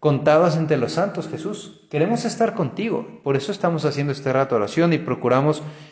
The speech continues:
llevar una vida cercana a ti, porque queremos un día llegar al cielo. Si te examinan en el amor y de verdad has amado, amado con locura como amó Jesucristo, entonces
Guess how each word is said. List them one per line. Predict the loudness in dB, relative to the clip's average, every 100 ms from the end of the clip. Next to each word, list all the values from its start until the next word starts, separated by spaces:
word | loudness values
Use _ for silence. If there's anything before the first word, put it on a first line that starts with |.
| _
llevar | 2 4 4
una | 4 2
vida | 2 0
cercana | -2 -6 -4 -4 -4
a | -4
ti, | -6 -6 -16 -20 _ _ _ _ _ -12
porque | -10 -8
queremos | -6 -2 -2 -2
un | -4
día | -2 -4 -6 -12 -20 _ _ -12
llegar | -4 -2
al | -2
cielo. | -4 -8 -8 -12 _ _ _ _ _ _
Si | -14
te | -8
examinan | -8 -6 -2 0 2 2
en | 0
el | 0 -2
amor | 0 0 0 -6 -16 -20 -12
y | -4
de | -2
verdad | 0 0 0 0
has | -4
amado, | -4 -2 -2 -4 -12 -20 _ _ _
amado | -6 2 2 4
con | 2
locura | 2 2 2 2 0
como | -2
amó | -2 -2
Jesucristo, | -4 -8 -10 -10 -10 -12 -16 -18 _ _ _ _ _ _ _ _ _ _
entonces | -14 -12 -6 -4 -4 -4 -6 -8 -10